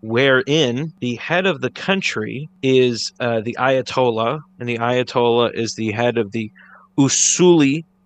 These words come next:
school of Islamic law within the Twelver branch of the Shia Muslims. Uh, so the, the, the Ayatollah is the supreme leader of the entire country. His,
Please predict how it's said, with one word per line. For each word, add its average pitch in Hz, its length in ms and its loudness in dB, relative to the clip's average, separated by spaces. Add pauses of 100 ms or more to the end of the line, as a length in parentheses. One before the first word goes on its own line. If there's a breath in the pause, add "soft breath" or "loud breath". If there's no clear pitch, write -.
(140)
school 143 460 0
of 120 100 0
Islamic 127 520 0
law 117 400 4
within 120 500 -2 (120)
the 110 380 -8
Twelver 143 560 2
branch 117 460 -2 (100)
of 117 220 -2
the 127 80 4
Shia 117 840 0
Muslims. 117 800 -4 (140)
Uh, 117 380 0
so 135 200 0
the, 123 240 4
the, 110 380 0 (160)
the 113 160 -4 (440)
Ayatollah 135 560 0
is 107 160 -8
the 110 280 -8
supreme 139 540 -8
leader 113 480 -2
of 117 100 -6
the 117 100 -4
entire 123 360 -2
country. 107 420 -6
His, 113 220 -6